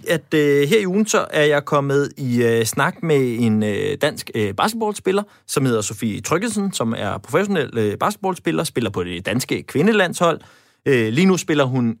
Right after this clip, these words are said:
i, professionelt i Belgien. Tidligere har hun blandt andet spillet på, øh, college i U S A, i Colorado,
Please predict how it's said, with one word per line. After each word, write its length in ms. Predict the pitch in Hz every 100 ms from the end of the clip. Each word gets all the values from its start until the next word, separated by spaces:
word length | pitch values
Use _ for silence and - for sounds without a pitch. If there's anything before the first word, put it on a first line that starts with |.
| -
i, 400 | 110 101 98 98
professionelt 500 | - 123 123 127 101
i 120 | -
Belgien. 520 | 98 175 226 202 190 -
Tidligere 500 | 127 - 196 190 151
har 120 | 147
hun 160 | 156
blandt 220 | 165 151 123
andet 380 | 127 170 - -
spillet 380 | - 143 147 156 - _
på, 280 | - 139 113
øh, 120 | 98
college 640 | 98 139 147 240 240 - - -
i 220 | 139 120 120
U 180 | 110
S 100 | 101 -
A, 120 | 202 190 -
i 280 | 131 113 101
Colorado, 600 | - 104 120 139 196 214